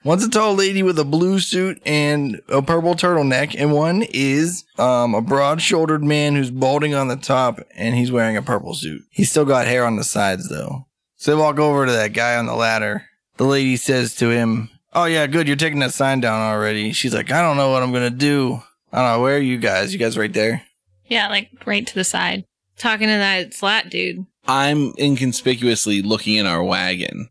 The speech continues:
Speaker 4: But I think that my two bandmates are just staring at them.
Speaker 3: Nah, we're playing hacky sack.
Speaker 1: So they walk over and the lady says to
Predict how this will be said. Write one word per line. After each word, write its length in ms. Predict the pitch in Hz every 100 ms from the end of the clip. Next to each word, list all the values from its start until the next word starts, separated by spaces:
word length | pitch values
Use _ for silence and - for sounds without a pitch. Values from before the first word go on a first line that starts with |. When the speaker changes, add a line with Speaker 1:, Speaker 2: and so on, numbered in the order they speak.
| _ _ _ _
Speaker 4:
But 120 | 120
I 80 | 127
think 180 | 185 196
that 100 | 214
my 180 | 180 131
two 380 | - 139 123
bandmates 600 | 110 113 120 110 107 95 -
are 140 | 95
just 420 | 104 110 95 -
staring 560 | - 139 214 104 95 95
at 200 | 92 -
them. 260 | - 82 - _
Speaker 3:
Nah, 380 | 196 196 180 139
we're 160 | - 214
playing 240 | 269 262
hacky 400 | 160 151 156 -
sack. 340 | - - - - - - _ _ -
Speaker 1:
So 120 | -
they 60 | 151
walk 300 | 151 143 139
over 280 | 143 135 127
and 200 | 120 117
the 380 | 113 110 117 120 _ _ -
lady 340 | 131 131 123
says 400 | 120 131 123 -
to 500 | - 127 123 117 117